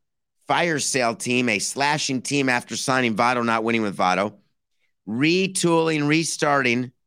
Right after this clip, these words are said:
and then having a good year this year. Is it all part of the plan? Love that. No chance of any kind. One thing that you have to look out for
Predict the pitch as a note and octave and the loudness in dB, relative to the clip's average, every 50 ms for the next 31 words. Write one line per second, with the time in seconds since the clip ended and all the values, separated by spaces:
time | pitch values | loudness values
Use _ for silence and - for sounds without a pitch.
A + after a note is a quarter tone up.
0 | _ _ _ _ _ _ _ A#2+ B2 C3 C#3 D3 D3+ C#3+ C#3+ C#3+ C#3 C#3 C#3 C3+ | _ _ _ _ _ _ _ -2 0 2 2 2 2 2 2 2 2 0 0 0
1 | C3 A#2 G2 C#3+ C#3+ C#3 C3+ C#3 C3+ C3+ C3 B2+ C#3 B2+ - - A#2 A#2 A2+ A2+ | -2 -2 -2 -4 -2 0 0 0 0 0 0 -2 -4 -4 -4 -6 -2 0 0 0
2 | A2+ G#2 - _ _ _ _ - A#2+ A2+ G2 A2+ A2+ B2 C3 C3+ C#3 C3+ - - | 0 -2 -4 _ _ _ _ -4 -2 -2 0 -2 0 0 2 0 0 -2 -4 -4
3 | - C3 B2 B2+ B2+ A#2 G2+ - - - - G#2+ G2 F#2 D2+ - - - _ _ | -2 -2 -2 0 -4 -4 -6 -10 -10 -8 -4 -2 -2 -2 -2 -6 -12 -20 _ _
4 | _ _ _ _ _ _ _ _ _ _ _ _ _ _ _ _ _ _ _ _ | _ _ _ _ _ _ _ _ _ _ _ _ _ _ _ _ _ _ _ _
5 | _ _ _ _ _ _ _ _ _ _ - F#2 A2 A#2 B2 C3+ B2+ A2+ F#2 F2+ | _ _ _ _ _ _ _ _ _ _ -8 -2 0 2 2 0 -2 -2 -4 -4
6 | C#2+ A#1+ - - _ _ _ _ _ _ _ _ _ _ _ _ _ _ _ _ | -4 -4 -4 -8 _ _ _ _ _ _ _ _ _ _ _ _ _ _ _ _
7 | _ _ _ _ _ _ _ _ _ _ _ _ _ _ _ F#2 G#2 A#2 B2+ C3+ | _ _ _ _ _ _ _ _ _ _ _ _ _ _ _ -2 0 2 2 2
8 | C#3+ C#3+ C#3+ - - - A2+ E2 - - - - - - - - - - _ _ | 2 0 -2 -2 -2 0 0 -2 -2 -6 -10 -8 -8 -6 -6 -8 -10 -14 _ _
9 | _ _ _ _ _ _ _ _ _ _ _ _ _ _ _ - B2 B2 A#2 A#2+ | _ _ _ _ _ _ _ _ _ _ _ _ _ _ _ -2 -2 0 0 0
10 | A#2 A2+ A2 G2+ - G2+ E2+ - - - _ - - _ _ _ _ _ _ _ | 0 0 -2 -2 -4 -8 -8 -8 -12 -18 _ -20 -20 _ _ _ _ _ _ _
11 | _ _ _ _ _ _ _ _ _ _ _ _ _ _ _ _ _ _ _ _ | _ _ _ _ _ _ _ _ _ _ _ _ _ _ _ _ _ _ _ _
12 | _ _ _ _ _ _ _ A#2+ C#3 D#3 D#3+ D3 - E3 D#3+ D3+ C#3 C#3 B2+ A#2 | _ _ _ _ _ _ _ 0 2 2 2 0 -2 0 2 2 2 2 2 2
13 | A#2+ B2+ C3 C3 - - B2 A2 G#2 - A2+ A2+ B2+ B2 - - - F#2 F#2 E2+ | 2 2 0 0 -2 -4 -4 -4 -2 0 0 0 0 0 -4 -8 -4 -2 -2 -2
14 | E2+ E2 | -2 -6